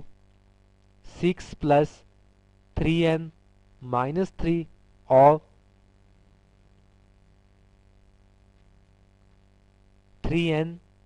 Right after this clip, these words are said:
is equal to नाइंटी थ्री and n is equal to thirty one। अब हमारे पास एन भी आ गया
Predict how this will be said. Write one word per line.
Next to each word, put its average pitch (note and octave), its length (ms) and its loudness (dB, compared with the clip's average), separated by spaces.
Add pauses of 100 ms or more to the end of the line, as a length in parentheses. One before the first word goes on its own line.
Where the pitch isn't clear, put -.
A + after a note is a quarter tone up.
(100)
is C3 260 -10
equal D3+ 480 2
to D3+ 140 -2 (2000)
नाइंटी C#3 760 -6 (520)
थ्री E3 160 0 (1120)
and C#3+ 320 -8
n D#3+ 220 -8
is D3 180 -8
equal B2+ 400 -6
to D#3 140 -8 (680)
thirty C3 380 -6
one। A2 160 -8 (460)
अब D#3+ 100 -2
हमारे E3 300 0
पास D#3+ 340 0 (1000)
एन F3 260 -8
भी G#3 140 -2
आ F#3 180 2
गया E3 320 -4